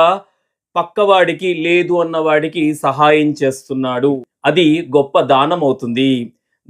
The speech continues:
దానం అంటే ఏంటంటే, who do without expecting anything in returns is true donation. ఎవరైతే ఏమీ ఆశించకుండా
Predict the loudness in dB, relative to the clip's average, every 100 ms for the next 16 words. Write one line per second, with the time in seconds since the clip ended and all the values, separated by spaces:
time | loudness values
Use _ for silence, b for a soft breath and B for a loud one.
0 | -2 2 2 2 0 0 0 2 2 -2
1 | -4 -2 -2 0 0 -2 -6 b _ 2
2 | 4 6 4 4 0 -4 _ _ _ -6
3 | -4 0 2 4 2 -4 -6 -6 -6 -4
4 | -4 -6 -4 -4 -4 -2 0 0 -2 -8
5 | -6 -2 0 0 2 2 0 -6 -14 _
6 | _ _ _ -4 -4 -6 _ _ 2 2
7 | 2 -2 -12 _ _ _ _ _ 0 2
8 | 0 0 0 0 -2 -8 -16 _ _ -4
9 | 0 2 0 0 0 0 -2 -2 0 0
10 | 0 -2 -2 -2 -6 -4 -4 -2 2 2